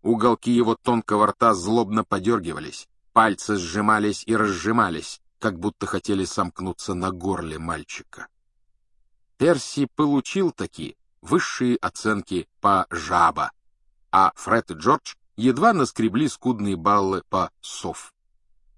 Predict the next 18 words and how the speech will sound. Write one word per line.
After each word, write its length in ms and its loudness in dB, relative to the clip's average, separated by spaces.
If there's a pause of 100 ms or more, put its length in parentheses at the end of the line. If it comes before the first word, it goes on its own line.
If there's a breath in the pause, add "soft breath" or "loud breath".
(240)
Но 160 2
зато 300 2
Гриффиндор, 680 0 (260)
во 140 0
многом 420 0
благодаря 420 2
блестящей 720 -2
игре 320 0
близнецов 640 -2
в 100 -20
квиддич, 540 -2 (380)
третий 460 2
год 280 4 (100)
подряд 580 0 (300)
победил 540 6
в 100 -6
межфакультетском 1120 -2
соревновании. 840 0